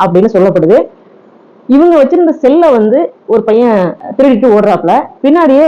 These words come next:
இந்த பொண்ணு துரத்திட்டு போகுது. அப்ப துரத்திட்டு போகும்பொழுது அந்த கம்பார்ட்மெண்ட்ல இருக்கக்கூடிய கழிப்பறை அந்த இடத்துலதான் இந்த விஷயம் நடந்திருக்குன்னு சொல்றாங்க. இதுல உள்ள தூங்கிட்டு இருந்த நபர்கள் அந்த கம்பார்ட்மெண்ட்ல அவங்களுக்கு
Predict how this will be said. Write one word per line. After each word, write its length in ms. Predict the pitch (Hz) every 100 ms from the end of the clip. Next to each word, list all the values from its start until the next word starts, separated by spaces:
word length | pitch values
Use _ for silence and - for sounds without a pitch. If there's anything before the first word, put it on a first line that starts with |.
| 262
இந்த 120 | 214 214
பொண்ணு 180 | 240 262 247
துரத்திட்டு 340 | 214 214 190 170
போகுது. 260 | 165 196 339 - - -
அப்ப 100 | 202 214
துரத்திட்டு 340 | 277 339 277 226
போகும்பொழுது 460 | 277 254 208 240 403 - _ - 208
அந்த 120 | 208 202 196 - _ -
கம்பார்ட்மெண்ட்ல 440 | 240 311 302 254
இருக்கக்கூடிய 340 | 208 214 196 226 285
கழிப்பறை 360 | 220 214 214 190 - _ - 220
அந்த 100 | 233
இடத்துலதான் 360 | 226 240 233 277
இந்த 100 | 202
விஷயம் 200 | 196 220
நடந்திருக்குன்னு 440 | 196 196 190 208 202
சொல்றாங்க. 280 | 175 170 180 262 - - -
இதுல 180 | 262 285 294 262
உள்ள 160 | 302 349 349
தூங்கிட்டு 300 | 294 302 269
இருந்த 160 | 262 247 214
நபர்கள் 360 | 214 226 202
அந்த 100 | 196 208
கம்பார்ட்மெண்ட்ல 540 | 214 247 233 214 196 254 359 - - 202
அவங்களுக்கு 400 | 269 285 269